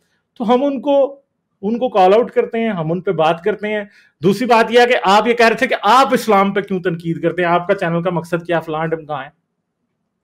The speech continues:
भैया, हमारे चैनल का मकसद है आज़ादी इजहार राय को तरवीज देना, freedom of speech को क्या करना, प्रमोट करना, क्योंकि पाकिस्तान में freedom of speech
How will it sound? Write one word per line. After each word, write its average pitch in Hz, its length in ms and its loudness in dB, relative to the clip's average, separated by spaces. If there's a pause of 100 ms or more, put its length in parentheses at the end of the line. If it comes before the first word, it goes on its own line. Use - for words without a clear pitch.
(720)
भैया, 202 220 4
हमारे 170 460 2
चैनल 220 320 0
का 220 140 -2
मकसद 185 400 -4
है 208 580 -2
आज़ादी 147 420 -4 (100)
इजहार 143 520 0
राय 160 260 0
को 185 240 -6 (100)
तरवीज 135 440 -8
देना, 117 280 -16 (340)
freedom 175 240 -2
of 185 140 -4 (400)
speech 170 520 -8
को 208 220 -6 (580)
क्या 165 140 2
करना, 190 280 -4 (180)
प्रमोट 180 540 0
करना, 117 260 -12
क्योंकि 185 280 -6
पाकिस्तान 220 500 -2
में 226 100 -4
freedom 196 340 -2
of 196 60 -8
speech 196 420 -10